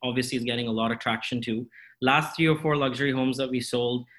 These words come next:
completely beat all prices in the neighborhood because of the attention to detail we put into our design and the energy efficient aspect to it, and really understanding spaces, uh, how we can maximize, and, you know, how covid has changed certain things. So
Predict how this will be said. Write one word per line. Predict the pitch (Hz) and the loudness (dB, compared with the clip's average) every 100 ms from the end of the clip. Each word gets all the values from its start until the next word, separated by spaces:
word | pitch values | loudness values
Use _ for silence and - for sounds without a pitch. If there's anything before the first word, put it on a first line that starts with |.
| - - _ _ - | -20 -20 _ _ 0
completely | 147 127 151 160 156 | 2 2 2 4 4
beat | 120 131 127 - | 4 2 2 -4
all | 135 139 | 0 0
prices | 135 127 117 127 | 2 -2 0 0
in | 123 | 0
the | 123 | 2
neighborhood | 117 117 120 120 | 2 0 0 -2
because | 113 120 | -4 -4
of | 117 | -2
the | 113 | -4
attention | 117 127 123 127 131 | -2 0 -2 -2 -2
to | |
detail | 113 113 123 120 | 0 0 -2 -4
we | 117 117 117 | -6 -10 -6
put | 117 | -2
into | 120 120 | -2 0
our | 110 | 0
design | 113 110 131 135 139 131 | 0 0 2 2 2 0
and | 110 - _ - | -2 -8 _ -4
the | 113 | 0
energy | 123 117 117 | 0 0 -2
efficient | 117 131 143 | -4 -4 -2
aspect | 135 123 - 135 127 - | -2 -2 -2 -4 -4 -2
to | 135 | 0
it, | 127 127 123 _ _ _ _ _ - - | 2 0 -4 _ _ _ _ _ -16 -4
and | 139 135 | 2 4
really | 165 196 | 6 4
understanding | 175 160 156 147 147 139 | 4 4 2 0 0 -2
spaces, | - 135 139 143 120 110 - _ _ _ - | -2 0 0 -2 -4 -4 -10 _ _ _ -6
uh, | 127 123 120 123 - | 0 2 2 -2 -6
how | - 139 | -2 0
we | 135 | 2
can | 135 | 4
maximize, | 127 120 120 131 123 120 | 4 4 0 0 0 0
and, | 120 117 | -2 -2
you | |
know, | 123 | -2
how | 120 117 - | -4 -6 -2
covid | 127 123 | 0 0
has | 120 | -2
changed | 117 120 117 113 | -2 -2 -2 -2
certain | 117 110 113 117 - _ _ _ _ | -4 -2 -2 -2 -6 _ _ _ _
things. | - 131 127 120 95 151 | -2 0 0 -4 -10 -6
So | 190 185 - | -4 -4 -8